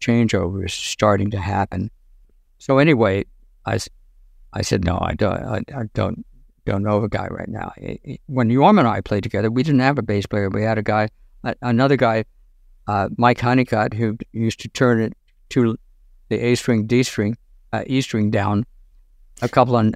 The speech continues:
uh, a couple of notes, you know, in order to play, uh, you know, kinda like a baritone bass. So he called me back and says, Listen, Jack, "Why don't you do the gig? It pays good. It's a hundred fifteen bucks a week."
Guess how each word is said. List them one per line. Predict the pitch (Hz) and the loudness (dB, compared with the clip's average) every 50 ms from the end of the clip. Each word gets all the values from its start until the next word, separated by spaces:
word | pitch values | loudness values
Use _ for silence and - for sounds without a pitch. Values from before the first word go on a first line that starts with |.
| - 82 | -2 -6
uh, | 80 117 113 107 - - | -4 -2 -2 -2 -2 -6
a | - - - | -8 -6 0
couple | - 135 - - 120 | 0 0 2 2 2
of | 110 | 2
notes, | 110 117 117 120 117 - - | 4 4 4 2 2 2 0
you | 113 | 0
know, | 113 113 113 113 | 2 2 2 0
in | 113 | 0
order | 113 113 110 113 107 113 107 | 0 0 0 2 0 0 -2
to | - - - | -2 -6 -4
play, | - 117 110 104 104 98 - - | -2 -2 0 0 -2 -4 -6 -8
uh, | - 120 | -6 -4
you | 117 117 107 | -2 -2 -2
know, | 110 101 98 110 | -2 -2 -4 -6
kinda | - - 104 101 | -4 -4 -4 -4
like | 101 98 - | -4 -6 -6
a | 98 | -6
baritone | 98 101 98 95 98 95 - 98 95 98 | -4 -4 -2 -2 -2 -2 -2 -4 -6 -4
bass. | 98 - 107 101 - - - - - _ _ - _ _ _ _ _ _ _ _ _ _ | -4 -4 -4 -4 -6 -8 -12 -18 -20 _ _ -20 _ _ _ _ _ _ _ _ _ _
So | _ - - 151 143 143 139 127 - _ _ _ _ _ _ _ _ _ _ _ _ _ _ _ - _ - _ _ - _ _ _ _ _ - - - - - | _ -2 2 4 4 6 4 2 -2 _ _ _ _ _ _ _ _ _ _ _ _ _ _ _ -20 _ -20 _ _ -20 _ _ _ _ _ -20 -20 -18 -4 -2
he | 143 135 | -2 2
called | - 151 143 139 131 | 4 6 6 6 4
me | 127 | 4
back | 113 131 120 120 104 | 2 2 2 0 0
and | 101 | -2
says, | - 127 120 113 | -2 -2 0 2
Listen, | 135 147 143 - - 110 107 | 4 4 4 4 2 -2 -4
Jack, | - - - - - - _ - _ _ _ _ | -4 -6 -10 -12 -16 -20 _ -20 _ _ _ _
"Why | 113 127 143 | 2 4 4
don't | 147 135 - | 4 4 2
you | 131 120 | 0 0
do | 107 127 127 117 | 2 2 2 2
the | 110 110 | 0 -2
gig? | - - 110 95 - - - _ | -2 -2 -4 -4 -4 -8 -8 _
It | 131 110 - | -10 -4 0
pays | 139 131 120 110 - | 2 2 2 0 0
good. | - 123 - | -2 -2 -2
It's | - - - | -2 -6 -8
a | - - | -6 -6
hundred | 107 123 135 147 151 123 - | -2 -2 -2 -2 -2 -4 -4
fifteen | - 135 127 - - 120 113 104 | -4 -4 -2 0 0 0 2 2
bucks | 120 113 104 - 117 | 2 0 0 0 -2
a | 107 | -2
week." | 107 120 110 95 - | 0 -2 -2 -2 -6